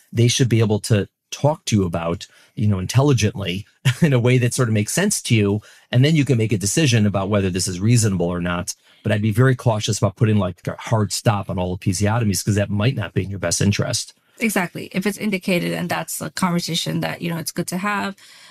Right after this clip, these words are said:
Speaker 2: when you're not in the situation and the immediate situation, to kind of discuss maybe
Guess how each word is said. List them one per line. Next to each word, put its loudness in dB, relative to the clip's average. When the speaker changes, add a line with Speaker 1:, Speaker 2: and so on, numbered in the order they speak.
Speaker 2:
when -4
you're -4
not -2
in 2
the -4
situation 0
and -2
the -6
immediate 0
situation, -2
to -2
kind -2
of -4
discuss -4
maybe 0